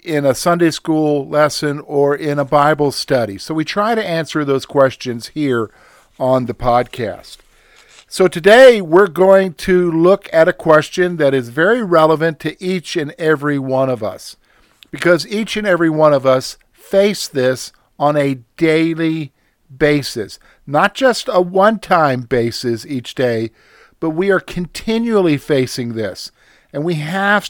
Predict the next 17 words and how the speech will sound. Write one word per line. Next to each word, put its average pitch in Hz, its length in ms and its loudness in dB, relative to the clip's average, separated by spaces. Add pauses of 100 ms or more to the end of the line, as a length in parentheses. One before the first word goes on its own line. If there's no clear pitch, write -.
to 202 140 -8
figure 160 440 2
out 131 300 4 (220)
what 131 400 2 (100)
to 185 140 -8
do 180 320 2
with 143 320 0
it. 104 260 -6 (420)
You're 160 80 -12
saying, 180 280 -2
"George, 175 240 2
what 208 120 2
are 214 60 0
you 196 80 0
talking 175 540 2
about?" 110 420 -2
Well, 196 340 0